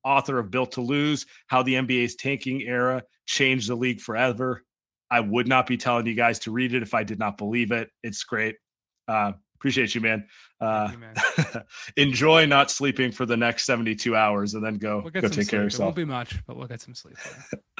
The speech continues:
Speaker 1: All
Speaker 2: man.
Speaker 1: right. Later. We are back, Andy.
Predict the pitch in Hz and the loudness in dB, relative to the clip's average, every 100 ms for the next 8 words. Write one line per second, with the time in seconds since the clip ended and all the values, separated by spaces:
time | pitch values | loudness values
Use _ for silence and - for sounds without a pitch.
0 | - - - _ 127 90 98 - _ _ | -14 -14 -16 _ -6 -4 -6 -14 _ _
1 | _ _ 101 98 90 _ _ _ _ _ | _ _ -8 -8 -10 _ _ _ _ _
2 | _ _ - - - - - - - - | _ _ -10 4 8 8 6 -4 -16 -20
3 | - - _ _ _ _ _ _ _ _ | -20 -20 _ _ _ _ _ _ _ _
4 | _ _ _ _ _ _ _ 127 160 113 | _ _ _ _ _ _ _ 6 6 8
5 | 147 151 147 131 123 120 | 6 6 6 2 2 -2